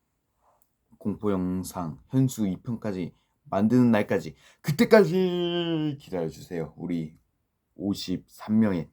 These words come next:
달러 친구들. 구독자가 오십삼 명이 됐더라고요, 벌써. 정말로 감사드리고요. 공포 콘텐츠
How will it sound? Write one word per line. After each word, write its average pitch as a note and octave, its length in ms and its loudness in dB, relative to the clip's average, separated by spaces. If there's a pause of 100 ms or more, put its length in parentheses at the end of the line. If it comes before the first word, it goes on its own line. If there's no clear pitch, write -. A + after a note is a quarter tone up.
달러 F2 380 -2
친구들. D#2 500 -12 (640)
구독자가 C3 420 0
오십삼 A2 500 -2
명이 A3 180 0
됐더라고요, F2 640 -6
벌써. E2+ 440 -12 (540)
정말로 F#2 400 -6
감사드리고요. F2 920 -8 (800)
공포 - 260 -12
콘텐츠 - 480 -14